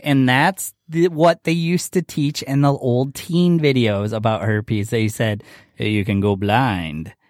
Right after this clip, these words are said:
And people are like, "No one's gone blind from herpes, and there's Valtrex." But look, she went blind from fucking herpes. I'm telling you, one day something small like that's gonna wipe out the fucking planet.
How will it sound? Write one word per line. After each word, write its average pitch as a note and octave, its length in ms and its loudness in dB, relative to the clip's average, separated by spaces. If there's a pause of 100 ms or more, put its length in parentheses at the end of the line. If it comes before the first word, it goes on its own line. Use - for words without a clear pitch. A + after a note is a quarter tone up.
(120)
And A#2 140 2
people B2+ 220 4
are A2+ 100 6
like, A2 180 -2
"No B2+ 120 2
one's D3+ 200 2
gone B2 280 4
blind G#2 320 0
from A2 120 -2
herpes, G2+ 540 -2
and G2 100 -4
there's G2 200 -6
Valtrex." G2+ 680 -6
But D3 160 -4
look, F#3 320 -2
she - 240 -8
went D3 280 -4
blind D3 380 2
from E3+ 160 -2
fucking D3 380 0
herpes. F3 680 -2 (920)
I'm C3 100 2
telling F#3+ 360 2
you, C3+ 100 4
one B2+ 260 2
day E3+ 160 2
something F3 560 -2
small D#3 400 0
like C3 240 0
that's G2+ 300 -6
gonna G#2 180 -6
wipe A2+ 300 -4
out A#2+ 140 -2
the A2 100 -6
fucking A#2 380 -6
planet. A#2 500 -8